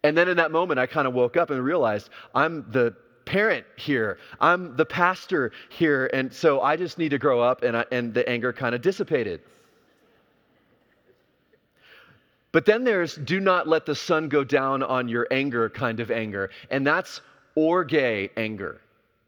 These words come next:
the Greek word orge. This is anger that feeds and festers and grows. It boils between the surface. And sometimes you don't see it at first, but it creates,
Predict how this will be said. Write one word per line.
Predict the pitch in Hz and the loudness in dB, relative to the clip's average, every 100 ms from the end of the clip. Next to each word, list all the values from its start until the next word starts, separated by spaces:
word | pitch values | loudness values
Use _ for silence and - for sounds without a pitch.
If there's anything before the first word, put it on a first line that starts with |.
| _ | _
the | 127 | -8
Greek | - 160 - | -2 -2 0
word | 147 147 | -2 0
orge. | 143 143 135 123 107 92 - - - | 0 0 0 0 0 -2 -8 -14 -2
This | 147 - | -2 0
is | 190 | 0
anger | 147 156 151 139 | 2 2 0 -2
that | 120 - - - - - | -2 -4 -10 -20 -20 -4
feeds | 131 135 156 175 147 - - _ _ _ _ | 0 2 0 -2 -6 -14 -16 _ _ _ _
and | 98 92 | -14 -14
festers | - 147 135 - 139 123 131 127 - - _ _ - | -6 -2 -2 -4 -4 -4 -4 -8 -14 -18 _ _ -14
and | 98 | -10
grows. | 104 104 76 71 - - - _ _ _ _ _ _ | -6 -6 -6 -12 -18 -20 -20 _ _ _ _ _ _
It | 165 170 120 90 | 0 0 -4 -6
boils | 135 143 170 185 160 | 0 2 2 0 -2
between | 160 - - 151 143 | -6 -6 -2 0 0
the | |
surface. | 123 - 131 117 117 92 - - - - _ _ _ _ _ _ - | -2 -2 -4 -4 -8 -8 -10 -14 -16 -20 _ _ _ _ _ _ -10
And | 117 | -6
sometimes | - 160 170 160 127 | -4 -4 -2 -4 -2
you | 139 | -2
don't | 143 | -2
see | 135 143 135 | -2 0 0
it | |
at | 120 | -2
first, | - 123 110 - | -4 -4 -4 -4
but | 117 | -6
it | 123 | -6
creates, | - 139 135 147 - - | -8 -4 -2 -2 -6 -18